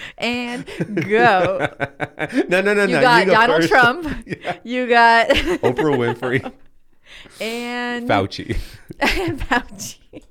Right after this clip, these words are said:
Speaker 2: Gotta marry
Speaker 1: Go.
Speaker 2: one, <laughs> s-, sleep with one, and kill one.
Speaker 1: Uh, easy peasy.
Speaker 2: Easy peasy.
Speaker 1: No, I
Speaker 2: What do you got?
Speaker 1: let's play how well do we know each other. So I'm gonna ask you questions about
Speaker 2: Okay.
Speaker 1: me, and then
Speaker 2: Uh-huh.
Speaker 1: you can ask.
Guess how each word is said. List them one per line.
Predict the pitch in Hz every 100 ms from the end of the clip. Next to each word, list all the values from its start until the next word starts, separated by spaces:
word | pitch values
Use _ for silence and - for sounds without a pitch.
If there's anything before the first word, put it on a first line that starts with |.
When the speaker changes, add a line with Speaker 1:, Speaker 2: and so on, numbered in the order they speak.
| _ - 170 -
Speaker 2:
Gotta | 117 113
marry | 120 131
Speaker 1:
Go. | 135 180
Speaker 2:
one, | 139
<laughs> |
s-, | 147 123 -
sleep | - 123 120 123
with | 117
one, | 127 120
and | 110 113 -
kill | - 90 -
one. | - - - - - _ -
Speaker 1:
Uh, | 202 208 - - - - - - - -
easy | 196 170 180
peasy. | 170 175 - -
Speaker 2:
Easy | - 85
peasy. | 90 82
Speaker 1:
No, | 196
I | 180 180
Speaker 2:
What | 196
do | 92
you |
got? | 180
Speaker 1:
let's | 196 -
play | - 214 202
how | 190 190 190
well | 185
do | 180 180
we | 175
know | 165
each | 170
other. | - 175
So | 160
I'm | 175
gonna | 185
ask | 165 -
you | 165
questions | - 170 - 170 165
about | 160 160
Speaker 2:
Okay. | 170
Speaker 1:
me, | 175 180 233 -
and | 175
then | 170
Speaker 2:
Uh-huh. | 165
Speaker 1:
you | 170
can | 180
ask. | 90 180 - _